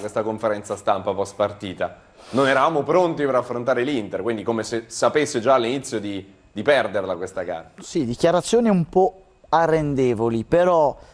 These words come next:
Speaker 2: eh, bisogna dare retta, nel senso che il calendario sicuramente non è dei più semplici, eh, quando giochi contro questi, queste squadre qui, Juve, Milan, Inter, non è facile. Diciamo che io rimango più perplesso, nel senso che, senza togliere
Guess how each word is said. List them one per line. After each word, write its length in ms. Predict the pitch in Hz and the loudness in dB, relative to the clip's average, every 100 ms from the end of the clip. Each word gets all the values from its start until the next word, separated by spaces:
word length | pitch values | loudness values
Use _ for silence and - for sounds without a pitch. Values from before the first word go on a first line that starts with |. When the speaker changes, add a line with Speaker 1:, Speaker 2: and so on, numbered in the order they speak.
| - - - | -20 -20 -12
Speaker 2:
eh, 240 | 117 113 | -10 -8
bisogna 420 | 110 113 139 135 123 | -6 0 2 2 4
dare 360 | 131 135 127 | 6 6 6
retta, 320 | 123 147 131 | 6 6 4
nel 120 | 113 110 | 2 2
senso 200 | 113 110 | 0 0
che 80 | |
il 100 | 113 | 0
calendario 640 | 107 120 120 117 139 143 131 | 2 2 2 4 6 4 2
sicuramente 600 | 127 120 120 147 156 143 | 0 2 4 2 2 2
non 180 | 131 131 | 4 4
è 80 | |
dei 180 | 127 131 | 4 2
più 140 | 131 123 | 2 2
semplici, 440 | 147 117 110 123 | 2 2 -2 -2
eh, 40 | |
quando 240 | 120 123 123 | -2 -2 -4
giochi 380 | 131 127 135 123 | -2 -2 -4 -8
contro 340 | 131 127 131 | -8 -6 -6
questi, 480 | 131 131 139 127 117 - - - - | -6 -6 -4 -2 -4 -10 -20 -20 -4
queste 320 | 127 123 127 | -2 0 -2
squadre 380 | - 139 135 127 | 2 4 4 4
qui, 320 | 151 156 143 | 6 8 8
Juve, 680 | 143 143 139 139 135 135 131 | 6 6 6 6 6 6 4
Milan, 380 | 135 139 127 139 | 2 2 2 0
Inter, 300 | 135 131 131 | 2 2 2
non 160 | 139 | 0
è 40 | 127 | 0
facile. 600 | - 127 113 - 117 113 - - - - | 0 0 -2 -8 -8 -10 -16 -20 -20 -18
Diciamo 280 | 147 202 196 | -2 2 4
che 120 | 156 | 6
io 160 | 160 185 | 6 6
rimango 420 | 160 156 165 156 | 6 4 4 2
più 240 | - 170 151 | 0 -2 2
perplesso, 640 | 151 - 185 170 - 143 | 2 6 6 6 2 -4
nel 120 | 135 | -2
senso 400 | - 135 - 135 | -2 -4 -2 -4
che, 180 | - 139 | 0 0
senza 540 | - 156 - 151 143 135 | 0 -2 2 4 4 2
togliere 520 | 143 143 135 131 | 0 0 2 0